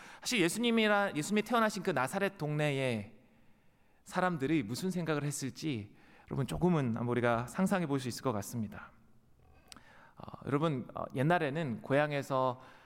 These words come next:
검사가 나면 막 고향 플랜카드가 붙고, 그쵸? 막 온 날 마을이 잔치가 벌어지고 이러한 것들을 영화에서 우리가,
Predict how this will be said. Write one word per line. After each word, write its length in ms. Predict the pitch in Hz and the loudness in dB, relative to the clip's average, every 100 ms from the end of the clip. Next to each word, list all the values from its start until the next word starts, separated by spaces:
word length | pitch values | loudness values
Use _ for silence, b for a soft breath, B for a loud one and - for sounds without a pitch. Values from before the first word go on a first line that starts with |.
| B - | B -6
검사가 480 | 123 147 160 143 131 | 0 2 2 2 0
나면 420 | 101 113 127 95 101 | 0 0 -2 -4 -8
막 120 | 104 - | -14 -14
고향 480 | - 120 120 110 104 - - | -4 0 2 2 -4 -8 -10
플랜카드가 480 | 180 180 151 139 127 | -4 -4 -2 -2 -2
붙고, 500 | 110 - 113 101 B B B B | -4 -8 -8 -8 B B B B
그쵸? 360 | 127 - 175 | -2 2 2
막 320 | 185 - - 139 | 2 0 2 2
온 140 | 143 | 4
날 160 | 131 135 | 2 2
마을이 300 | 117 147 139 | 2 2 0
잔치가 400 | 139 131 156 147 | -2 -2 0 2
벌어지고 360 | 127 123 120 | 2 0 -2
이러한 260 | 120 139 135 | 2 2 2
것들을 360 | 120 - 123 | -2 0 0
영화에서 480 | 113 123 147 151 143 | 2 2 2 0 0
우리가, 420 | 123 110 104 156 | 0 0 0 -2